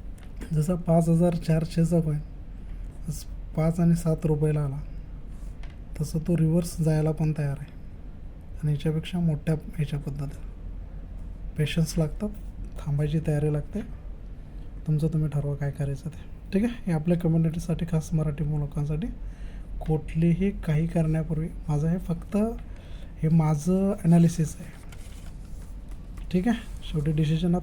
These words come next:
तुमचा, तुम्हाला घ्यायचा आहे, अभ्यास करायचा आहे. Zoom मीटिंगला अभ्यास तुम्ही समजून घ्या, हे काय सांगायला लागलेत, काय नाही करायला लागलेत. ॲव्हरेज करून तुम्ही लवकर बाहेर पडावं हे मला वाटतं आहे.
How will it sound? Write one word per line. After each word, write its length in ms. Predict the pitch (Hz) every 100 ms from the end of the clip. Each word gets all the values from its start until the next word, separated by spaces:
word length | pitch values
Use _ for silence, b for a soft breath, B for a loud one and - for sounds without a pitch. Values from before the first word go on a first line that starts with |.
| 170
तुमचा, 300 | 160 147 185 -
तुम्हाला 280 | 160 160 165
घ्यायचा 280 | 156 151
आहे, 120 | 190 143
अभ्यास 240 | 156 156
करायचा 360 | - 156 156 196
आहे. 80 | - B B B -
Zoom 120 | 147 160
मीटिंगला 500 | 165 165 165 170 165
अभ्यास 600 | 135 156 160 - - -
तुम्ही 180 | 160 165
समजून 360 | 175 180 208 185
घ्या, 120 | 147 143 -
हे 60 | 151
काय 240 | - 156
सांगायला 340 | 156 147 147 147
लागलेत, 220 | 147 147 -
काय 180 | 156 156
नाही 160 | 151
करायला 320 | 147 143 143 143
लागलेत. 160 | 143 - - B B B B B
ॲव्हरेज 380 | 147 156 170 190 - - -
करून 340 | 175 185 190
तुम्ही 200 | 180 180
लवकर 320 | 175 160 208 202
बाहेर 240 | 156 160
पडावं 280 | 156 165 208
हे 80 | 233
मला 220 | 190 185
वाटतं 300 | 170 -
आहे. 100 | 190